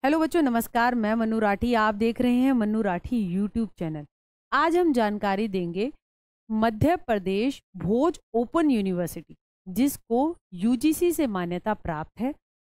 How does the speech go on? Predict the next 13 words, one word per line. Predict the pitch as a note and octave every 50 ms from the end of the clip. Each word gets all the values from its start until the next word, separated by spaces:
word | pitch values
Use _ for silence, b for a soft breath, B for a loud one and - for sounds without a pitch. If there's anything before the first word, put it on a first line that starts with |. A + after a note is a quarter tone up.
| _ _ -
और | B3 C#4
नैक | C#4 C4 A3+ G3+ G3 G3+ G#3 A3 C4 D4+
की | - - _ - C4+ D4+ D#4+ - _ _ _ _ _ -
ए | B3+ C#4+ D4+ D#4+ F4+ F4
ग्रेड | C4 F#3+ E3+ G3 G#3+ A#3 C4 B3 G#3
रीडिंग | F#3 F3+ G3 A3 A3+ G#3+ A#3+ G#3+ G3 D#3 - _ _ _ _ _ -
जो | G3+ G3+
है, | F#3+ G3 G3+ A3+
ग्रेडिंग | G#3 F#3+ G3 G3+ G#3+ G#3+ C4 B3+ B3
इसको | A3 - - A#3
मिली | G#3+ G3 F#3+ F3+ F#3
हुई | F#3 F#3 F#3 G3
है, | A3 A#3+